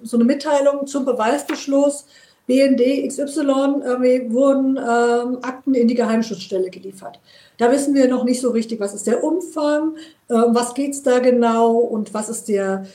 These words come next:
äh, Status, also ist da viel geschwärzt oder was, was erwartet uns? Und, ähm, vielleicht wäre es hilfreich, wenn wir zu dem, was jetzt noch kommt, so Übersichten bekommen. Ja, was sind das für Themen oder was ist das für ein Krempel?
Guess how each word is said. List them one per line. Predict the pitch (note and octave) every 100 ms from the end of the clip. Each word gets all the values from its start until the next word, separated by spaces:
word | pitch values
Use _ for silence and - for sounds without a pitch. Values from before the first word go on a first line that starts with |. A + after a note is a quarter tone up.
| _
äh, | - G3 G3 -
Status, | - C#4 D#4 D#4 F#3
also | G3+ G#3+
ist | G#3+
da |
viel | G3 G#3+
geschwärzt | B3 B3 A#3+ C#4+ C#4 C#4 C#4
oder | A#3 G#3
was, | A3+ B3+ -
was | A#3+ B3 C#4 C#4
erwartet | B3 G3+ G#3+ A3 -
uns? | E3+ F3
Und, | A3+ G3+ - - - B3
ähm, | A3 A3
vielleicht | A3 B3+ A3 A#3+ C#4+ C#4+
wäre | B3 B3
es | A#3 A#3
hilfreich, | B3+ E4+ - C4+ C4 C4+
wenn | B3 A#3+
wir | B3
zu | B3
dem, | G#3 A#3 C#4
was | C4+
jetzt | C4+ B3+
noch | A#3 -
kommt, | - C4 D#4+ -
so | C4+
Übersichten | D4 E4 D4+ C4 - - A3
bekommen. | G#3+ - G3+ F#3 E3+ - _
Ja, | A#3 B3+ B3+
was | A#3
sind | C#4
das | C#4 -
für | B3+
Themen | B3 B3+ C4 C#4+ C#4+ C4
oder | A#3 G#3+
was | A3
ist | B3 B3+
das | B3 -
für | A#3
ein | A3
Krempel? | - A#3 C4+ D4+